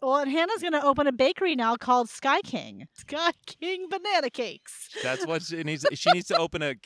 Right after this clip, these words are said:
Speaker 2: a, a catering service, and it would be like the, it would be the side of the truck. It would say Sky King and back up to the airliner, and they put all the meals on, and oh my God!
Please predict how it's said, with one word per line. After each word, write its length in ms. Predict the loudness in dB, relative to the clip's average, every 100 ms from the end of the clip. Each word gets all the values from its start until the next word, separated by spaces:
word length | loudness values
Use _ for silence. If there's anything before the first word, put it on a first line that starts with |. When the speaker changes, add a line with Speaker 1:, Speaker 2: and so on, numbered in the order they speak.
| -6
Speaker 2:
a, 120 | -6 -6 -10
a 60 |
catering 500 | -8 -4 -4 -2 -6
service, 360 | -8 -10 -10 -10
and 60 | -12
it 20 |
would 80 | -6
be 80 | -4
like 200 | -4 -4
the, 140 | -8 -8 -14 -18 -8
it 60 | -4
would 80 |
be 80 | -2
the 100 | -2
side 280 | 0 2 2
of 20 |
the 60 | 0
truck. 340 | -2 0 0
It 40 | -2
would 120 | -10
say 140 | -8
Sky 340 | -8 -6 -4 -4
King 300 | -4 -8 -8
and 140 | -8
back 260 | -2 -2 -2
up 120 | -6
to 100 | -6
the 100 | -6
airliner, 640 | -6 -4 -4 -4 -4 -4 -4
and 180 | -6
they 120 | -6 -8 -8
put 100 | -4
all 220 | -2 0
the 60 | -2
meals 380 | 2 2 4 0
on, 440 | 0 0 0 -2
and 120 | -2 -4 -4 -10 -12 -4
oh 180 | -2 0
my 140 | 0
God! 320 | 0 0 0